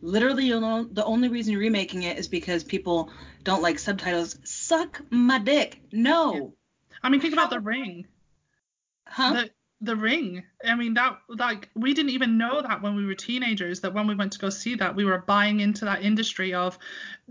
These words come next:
Speaker 2: people won't go see it if it's in Japanese. Well,
Speaker 1: Well,
Speaker 2: actually, I would have.
Speaker 1: honestly, though, this is one of those rare, rare circumstances you will ever hear me say this. I actually like The American Ring better.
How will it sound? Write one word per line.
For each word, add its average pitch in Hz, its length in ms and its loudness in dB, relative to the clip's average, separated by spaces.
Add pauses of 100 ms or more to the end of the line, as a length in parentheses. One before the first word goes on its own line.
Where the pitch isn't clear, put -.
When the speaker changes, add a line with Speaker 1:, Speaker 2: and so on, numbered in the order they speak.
Speaker 2:
people 359 340 4
won't 294 320 2
go 302 140 0
see 330 280 0
it 320 100 2
if 226 120 0
it's 208 240 -10
in 254 140 -2
Japanese. 240 640 -4
Well, 269 460 -2 (180)
Speaker 1:
Well, - 1600 -14
Speaker 2:
actually, 302 260 2
I 285 220 4
would 311 160 -4
have. 247 360 -4 (600)
Speaker 1:
honestly, 294 460 -2
though, 339 340 2 (160)
this 220 260 -6
is 220 100 -10
one 240 140 -4
of 214 60 -6
those 185 260 -6
rare, 185 580 -4 (280)
rare 185 300 -2
circumstances 190 680 -6
you 165 80 -6
will 143 160 -6
ever 160 260 -4
hear 170 160 -4
me 170 120 -4
say 160 180 -6
this. 226 400 -4 (440)
I 165 100 -2
actually 170 460 -4
like 156 220 -2
The 151 100 -2
American 143 440 -2
Ring 131 180 -6
better. 107 440 -8